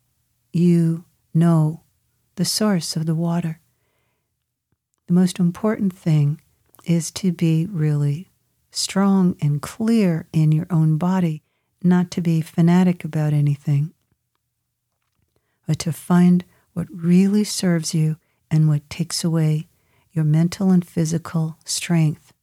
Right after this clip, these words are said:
For instance, white sugar is really destructive in the body and very, very addictive. And it does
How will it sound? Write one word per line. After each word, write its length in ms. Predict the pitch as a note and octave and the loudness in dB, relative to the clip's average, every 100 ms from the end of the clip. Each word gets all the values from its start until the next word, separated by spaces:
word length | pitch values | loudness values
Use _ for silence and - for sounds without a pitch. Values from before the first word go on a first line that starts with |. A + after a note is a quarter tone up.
| _ _ _ _ | _ _ _ _
For 200 | - F#3 | 0 2
instance, 840 | F#3+ G3 - - D#3 F3 - - - _ _ _ _ _ _ _ _ | 4 2 -2 -4 -4 -4 -12 -16 -20 _ _ _ _ _ _ _ _
white 300 | F3 F#3 G3 | 2 2 0
sugar 560 | - G3 F3 E3+ F3+ - _ _ _ _ _ _ - | -4 -2 0 -2 -4 -8 _ _ _ _ _ _ 0
is 460 | F3 E3+ D#3+ - - _ _ _ _ _ _ - | 2 2 -2 -10 -16 _ _ _ _ _ _ 0
really 260 | F#3+ F#3 | 2 2
destructive 800 | E3+ F3 - F3+ F3 - D#3 - _ _ - | 0 -6 -6 -6 -6 -6 -8 -10 _ _ -2
in 140 | E3 | 0
the 80 | D#3+ | 0
body 480 | D#3+ D#3+ D#3+ D#3+ - | -2 -2 0 -4 -4
and 260 | E3 D#3+ D#3 - _ | -2 -2 -4 -12 _
very, 460 | D#3 D#3 F3+ F#3 F3 | -10 -2 0 2 2
very 360 | E3 E3 D#3+ | 0 -2 -2
addictive. 480 | D3+ F3+ F3 - E3+ - _ _ _ _ _ _ _ _ _ _ _ _ _ _ _ _ _ _ _ - | -4 -8 -10 -8 -8 -10 _ _ _ _ _ _ _ _ _ _ _ _ _ _ _ _ _ _ _ -2
And 320 | E3+ E3+ E3 | 2 2 0
it 280 | - F3 F3 | -2 -2 -2
does 320 | F#3 F3+ E3 | -4 -4 -4